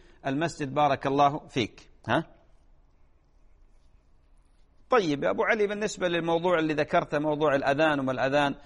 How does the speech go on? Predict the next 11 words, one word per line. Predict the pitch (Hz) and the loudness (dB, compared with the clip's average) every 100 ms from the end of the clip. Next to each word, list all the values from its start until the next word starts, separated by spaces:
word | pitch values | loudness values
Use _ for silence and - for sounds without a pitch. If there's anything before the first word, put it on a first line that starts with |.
| - - | -14 -4
في | |
المساجد، | 143 139 156 - | -4 0 -2 0
أنا | 190 185 | 2 4
والله | 180 156 | 4 4
ما | 151 135 | 2 0
أدري، | 127 135 | -2 0
لكن | 185 190 190 | 0 0 -2
لعلك | 190 226 214 | -4 -2 -2
تسأله، | 233 - 160 156 147 - - - | -2 0 2 2 0 -4 -12 -4
اسأل | 240 240 214 | -2 0 0
المؤذن، | 190 170 165 143 139 | 0 0 -2 0 -2